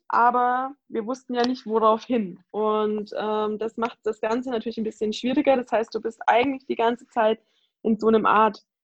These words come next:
Wintertraining. Also du arbeitest jetzt nicht sehr wettkampfspezifisch, sondern ich hab halt eher noch mal ein paar technische Sachen gemacht oder beim Laufen zum Beispiel Hügelläufe einfach,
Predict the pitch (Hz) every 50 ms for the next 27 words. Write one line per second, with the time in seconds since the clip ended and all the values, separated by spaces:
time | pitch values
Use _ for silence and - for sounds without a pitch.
0 | _ _ - 196 190 240 254 285 277 - 208 190 190 - - - 202 214 208 202
1 | 196 190 190 180 185 190 190 202 196 202 202 - - 196 208 214 208 208 208 -
2 | - - - _ - 240 240 - - 220 214 208 202 214 - - - 302 330 -
3 | - - 277 - - - 285 277 - 254 269 262 - - 220 220 220 214 220 220
4 | 240 214 - 233 208 202 202 - - _ _ _ _ _ _ _ _ _ - -
5 | - - 214 220 220 220 214 208 226 226 196 208 226 - 247 240 - 277 240 254
6 | 254 240 233 - - 226 220 214 208 226 - 233 220 208 208 208 202 202 208 214
7 | - - - 196 190 202 202 214 208 202 202 214 - 208 196 - 202 196 208 -
8 | - 226 233 247 269 262 240 226 214 208 202 208 208 208 208 - 208 196 190 185
9 | 208 208 - 214 202 208 - -